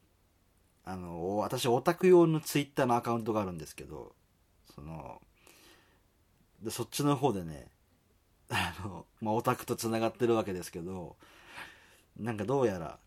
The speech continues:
その指針があって、「あら、バッキーさんに対する指針や、指針や」っつって。もう全-、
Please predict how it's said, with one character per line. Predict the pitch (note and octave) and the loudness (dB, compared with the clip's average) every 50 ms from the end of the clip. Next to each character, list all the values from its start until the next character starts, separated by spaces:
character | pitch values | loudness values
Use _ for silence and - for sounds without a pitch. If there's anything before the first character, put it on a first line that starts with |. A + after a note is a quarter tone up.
| _ _ _ _ _ _ _ _ _ _ _ | _ _ _ _ _ _ _ _ _ _ _
そ | - - A2 G2+ | -14 -10 -8 -8
の | F#2 | -6
指 | F2+ - - - - - - A#2+ A2 | -4 -4 -4 -2 -2 -2 -2 -2 -2
針 | G#2+ | -2
が | G#2 G#2 | -4 -6
あ | |
っ | G2+ | -6
て、 | - - E2+ D2+ - - _ _ _ _ _ _ _ _ _ _ | -8 -12 -12 -12 -12 -16 _ _ _ _ _ _ _ _ _ _
「あ | G2 | -4
ら、 | G2 G2 G2 | -4 -4 -4
バ | E2+ G#2 A2 - | -2 -4 -4 -4
ッ | - _ | -4 _
キ | - A2 | -4 -4
ー | G2+ | -4
さ | - G#2+ F#2+ | -4 -4 -6
ん | G2 | -6
に | G2+ F#2 | -4 -4
対 | G#2+ G#2 G2 | -4 -4 -4
す | - G2+ | -4 -6
る | F#2+ | -4
指 | - - - - C3 B2+ A#2 | 0 2 2 4 4 2 0
針 | |
や、 | G#2 F2 E2 - - | -2 -4 -8 -10 -10
指 | - B2 A#2+ | -4 2 2
針 | - B2 C3 A#2+ G#2+ | 2 2 2 0 -4
や」 | F#2 D2+ - | -4 -6 -8
っ | - | -12
つ | - - | -16 -18
っ | - | -18
て。 | _ - D2+ - _ _ - - - - - - - - - - - - - _ _ - - - - _ _ _ _ - - - _ _ - | _ -18 -18 -18 _ _ -20 -20 -20 -20 -20 -18 -16 -16 -14 -14 -16 -18 -20 _ _ -20 -20 -20 -20 _ _ _ _ -20 -20 -20 _ _ -12
も | F#2+ F#2 F#2+ | -10 -8 -6
う | F#2+ | -4
全-、 | F2 A2+ A#2 A#2 A#2 | -2 -2 -4 -4 -6